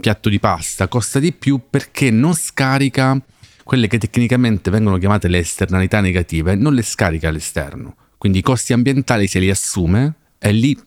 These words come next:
fa pagare il giusto prezzo. I costi sociali non li scarica all'esterno,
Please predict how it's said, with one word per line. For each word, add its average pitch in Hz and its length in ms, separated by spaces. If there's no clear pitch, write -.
fa - 180
pagare 101 420
il 143 120
giusto - 380
prezzo. 92 420
I - 40
costi - 340
sociali 110 680
non 95 140
li 95 300
scarica 92 500
all'esterno, 80 880